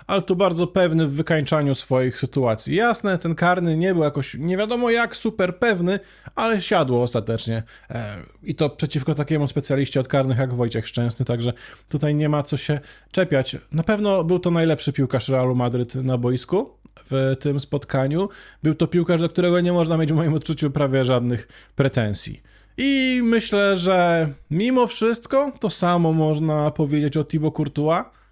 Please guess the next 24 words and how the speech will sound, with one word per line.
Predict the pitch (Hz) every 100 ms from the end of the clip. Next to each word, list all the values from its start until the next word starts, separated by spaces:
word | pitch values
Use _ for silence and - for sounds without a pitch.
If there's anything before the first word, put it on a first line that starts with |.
| _ -
Możliwe, | 156 151 160 147
że | 147
przy | -
bramce | 147 151 156 143
Jamala | 139 147 147 139
mógł | 139 170 185
się | - 147
nieco | 139 156 -
lepiej | 139 147 143
zachować, | 131 127 175 175 143 151
ale | 139 143 - - -
co | -
do | 160
zasady | 151 143 165 160 156 151 151 139 -
trudno | 156 170 156
go | 139 135
obwiniać | 131 123 143 139 135
o |
cokolwiek. | - 135 135 123 123 156 - _ _ _ _ 127
Jasne, | 139 127 117 113
jak | 113
tracisz | 131 131 127
cztery | - 127 123
bramki, | 127 143 151 139